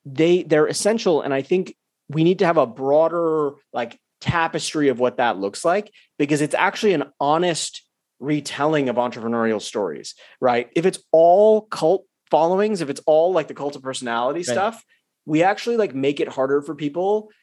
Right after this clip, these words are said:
Speaker 1: to aspire to do things like this. I would argue that being employee five and not a named co-founder at a company like PayPal, you played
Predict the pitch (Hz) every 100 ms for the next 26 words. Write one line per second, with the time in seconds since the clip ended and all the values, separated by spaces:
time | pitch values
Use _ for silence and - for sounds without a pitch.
0 | _ - 160 160 151 151 - - - 147
1 | 165 170 147 131 147 143 127 117 120 104
2 | 90 - - - 165 180 - 165 175 190
3 | 226 220 185 - 151 151 147 147 131 -
4 | 147 151 160 156 - 151 131 104 82 -
5 | - _ _ _ - 151 131 131 143 165
6 | 165 151 135 135 135 123 127 123 - 110
7 | 113 123 143 - 131 131 135 131 131 127
8 | 113 120 120 135 160 202 - _ _ _
9 | - 165 185 - 185 156